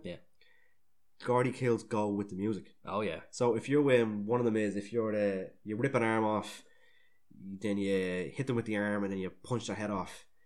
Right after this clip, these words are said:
Speaker 2: The music's, like, going, "Da-dun, da-dun, da-dun," and it'll go, like, it'll, the music will stop, and when you pull the arm off, it'll, like, guitar riff.
Speaker 1: Just sinks in.
Speaker 2: It'll go, it'll sync, and then once the kill happens, the music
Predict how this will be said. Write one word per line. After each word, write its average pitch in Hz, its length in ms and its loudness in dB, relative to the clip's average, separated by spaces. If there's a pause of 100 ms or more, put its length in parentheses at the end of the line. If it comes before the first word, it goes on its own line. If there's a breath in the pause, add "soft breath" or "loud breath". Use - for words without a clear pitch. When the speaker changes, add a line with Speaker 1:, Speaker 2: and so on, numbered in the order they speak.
(280)
Speaker 2:
The 117 80 -2
music's, 120 360 2
like, 117 100 -2
going, 98 240 -2
"Da-dun, 104 320 -6
da-dun, 95 300 -8
da-dun," 90 460 -10
and 101 120 -6
it'll 110 160 -4
go, 113 180 -2
like, 107 220 -2
it'll, 107 160 -8
the 120 100 -6
music 127 240 2
will 117 120 -2
stop, 127 340 -2
and 113 80 -6
when 113 100 -2
you 113 60 -2
pull 139 240 -2
the 123 100 0
arm 123 160 2
off, 117 300 0
it'll, 98 180 -2
like, 101 200 -4 (440)
guitar 120 380 -2
riff. 117 380 -2 (100)
Speaker 1:
Just - 180 -10
sinks 101 260 -4
in. 98 100 0
Speaker 2:
It'll 131 120 4
go, 156 200 2
it'll 135 180 2
sync, 156 500 2
and 120 100 -2
then 120 140 2
once 135 180 2
the 123 100 -4
kill 139 220 0
happens, 117 420 0 (760 soft breath)
the 117 60 -6
music 123 380 0